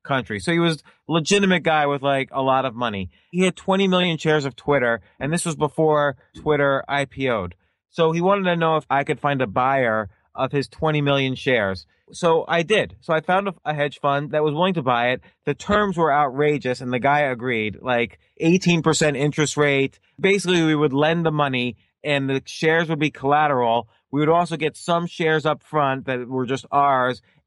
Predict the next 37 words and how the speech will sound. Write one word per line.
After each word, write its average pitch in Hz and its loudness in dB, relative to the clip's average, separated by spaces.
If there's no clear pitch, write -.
and 175 2
there 170 0
would 160 0
be 160 -4
eighteen 165 0
percent 151 0
interest 143 -4
rate 131 2
for, 135 0
like, 131 2
three 135 0
years. 107 0
So 180 -2
it 180 4
was 170 2
just 208 0
this 185 2
ridiculous 156 2
deal, 143 2
and 127 -2
the 123 0
guy 143 2
said 139 -4
yes 180 0
to 123 -6
it, 107 -10
so 135 -6
we 127 -4
figured, 147 0
"Oh, 160 2
this 139 -6
is 123 -10
great." 147 0
But 175 0
the 156 2
hedge 220 0
fund, 131 -2